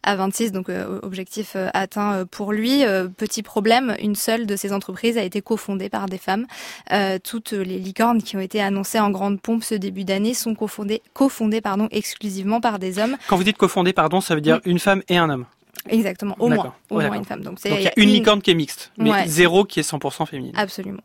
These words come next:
Speaker 1: tout à fait. Euh, c'est deux femmes sur, euh, cinq ou, ou six, euh, cofondateurs. Euh, il s'agit de, de vestiaires collectifs. Euh, c'est un problème. Euh, il y a un, une solution à ça, hein, c'est quand on est un homme et qu'on crée une start-up, on s'associe à une femme,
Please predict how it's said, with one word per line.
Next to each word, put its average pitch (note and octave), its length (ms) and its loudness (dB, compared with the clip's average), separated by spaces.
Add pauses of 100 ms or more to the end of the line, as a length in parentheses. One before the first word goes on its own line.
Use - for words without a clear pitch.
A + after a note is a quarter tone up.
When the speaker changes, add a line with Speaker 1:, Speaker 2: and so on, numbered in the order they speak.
Speaker 1:
tout - 180 -14
à F#3+ 120 0
fait. - 220 -2 (400)
Euh, G3+ 140 0
c'est F#3 200 -8
deux G#3 140 -6
femmes A3+ 240 2
sur, G#3+ 220 -4
euh, F#3+ 260 -4 (100)
cinq G#3 340 -12
ou, G3+ 60 -16
ou G3+ 340 -14
six, G#3+ 360 -4
euh, F#3+ 60 -2
cofondateurs. G3+ 760 0
Euh, F#3+ 120 -2 (120)
il G3+ 60 -18
s'agit F#3+ 280 -10
de, F3 120 -10
de F3 180 -14
vestiaires G3+ 400 -4
collectifs. A#3+ 540 0 (400)
Euh, G3 240 2
c'est G#3+ 180 -2
un G#3 80 4
problème. G#3+ 600 2
Euh, G3 200 2
il G3 80 -2
y G3+ 60 0
a G3 80 2
un, F#3+ 240 -2
une G3+ 140 0
solution G#3+ 420 -2
à B3+ 100 4
ça, B3 220 2
hein, G#3+ 60 0
c'est G3+ 140 -4
quand G3 220 -2
on G#3 80 2
est G3+ 80 2
un G3 160 4
homme A#3 140 6
et G3+ 80 0
qu'on G3 160 -2
crée - 180 -4
une G3 100 0
start-up, A#3+ 480 -2
on G#3+ 80 0
s'associe G3 540 -4
à G#3+ 40 2
une G3+ 140 2
femme, F#3 300 -4